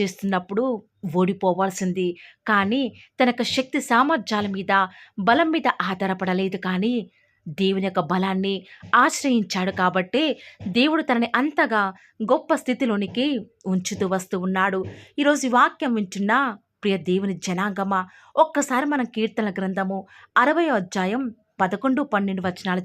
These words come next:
చూస్తే, "మనుషుల సహాయము వ్యర్థము, శత్రువులను జయించుటకు శక్తిని అనుగ్రహించువాడు,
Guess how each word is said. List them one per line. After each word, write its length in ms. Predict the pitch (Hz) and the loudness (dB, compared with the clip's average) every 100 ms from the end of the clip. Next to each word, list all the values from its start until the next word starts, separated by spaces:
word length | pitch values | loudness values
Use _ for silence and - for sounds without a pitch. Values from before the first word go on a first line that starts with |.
| 190 | -4
చూస్తే, 300 | 180 - 240 233 - - - 240 | -6 0 0 0 -6 -18 -6 2
"మనుషుల 440 | 277 330 - 285 | 4 4 0 -2
సహాయము 840 | 226 208 185 196 190 214 269 180 - - 151 | 0 -2 -2 -2 -2 -2 -4 -6 -12 -10 -2
వ్యర్థము, 480 | 170 160 180 175 175 - - | -2 0 -2 -2 -6 -12 -18
శత్రువులను 640 | - - 269 277 359 339 277 | -6 0 0 2 2 2 0
జయించుటకు 680 | 180 196 202 185 202 - 240 226 - - - | -2 -2 -4 -4 -6 -2 -4 -4 -12 -20 -12
శక్తిని 560 | - 240 226 240 233 185 | 0 0 2 -2 0 0
అనుగ్రహించువాడు, 960 | 185 185 196 196 196 185 185 190 190 | 0 -2 -2 -2 -2 0 2 0 -6